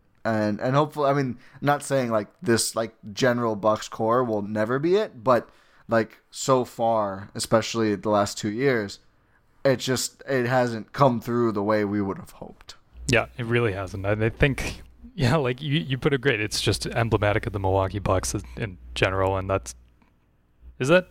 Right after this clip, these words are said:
Speaker 2: yeah, it might be Eric Bledsoe's fault. Who knows? Um,
Speaker 1: Not gonna say all of it, buddy. He
Speaker 2: Yeah.
Speaker 1: has not helped a
Speaker 2: Yeah.
Speaker 1: lot.
Speaker 2: Yeah,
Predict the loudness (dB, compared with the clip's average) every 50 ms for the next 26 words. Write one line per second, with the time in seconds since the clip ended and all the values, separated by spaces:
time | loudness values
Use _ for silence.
0 | -12 -6 -2 0 0 0 0 -4 -6 -4 -2 0 0 0 0 0 -2 -2 -2 -2
1 | -2 -2 -2 -2 0 0 0 0 2 0 -2 -2 0 0 0 0 0 -4 -6 -4
2 | -2 0 0 -2 -2 -6 -12 -16 -16 -16 -16 -18 -18 -20 -20 -20 -20 _ -20 -14
3 | -8 -4 -2 0 2 2 0 0 -2 -6 -8 -10 -12 -16 -8 -2 0 0 2 0
4 | 0 0 4 6 8 8 8 8 6 6 2 0 -2 -2 -2 0 2 2 2 2
5 | 2 4 6 6 6 6 4 2 0 0 0 0 0 0 0 0 -2 0 0 0
6 | 0 0 -4 -8 _ _ _ _ _ _ _ _ _ _ _ _ 2 2 2 2